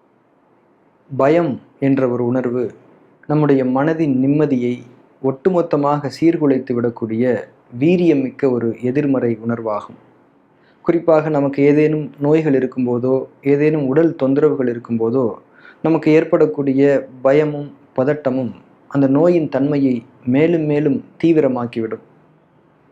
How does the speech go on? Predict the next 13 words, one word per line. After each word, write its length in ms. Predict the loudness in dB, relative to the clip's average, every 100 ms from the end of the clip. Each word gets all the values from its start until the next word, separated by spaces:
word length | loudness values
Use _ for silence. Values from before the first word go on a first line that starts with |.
| _ _
சரியான 600 | -8 0 2 4 4 4
ஒரு 240 | 2 2 2
புரிதலின்மையும் 760 | 4 4 4 2 -2 -4 -4 -8 -16 _ _ _ 2
தெளிவின்மையும் 600 | 2 2 2 2 0 0
தான் 240 | 0 -2 -8 -18 _ -8 0
பயத்தின் 540 | 2 2 0 -2 -2 -2
பிறப்பிடம் 500 | 0 0 0 -2 -2
என்பதை 500 | -4 -4 -2 -2 -4 -6
எச்சரிக்கையாக 840 | -6 -4 0 0 0 0 0 0
நாம் 200 | -2 -4 -4
உணர்ந்து 300 | -4 -4 -4
கொள்ள 180 | -6 -6
வேண்டும். 320 | -10 -12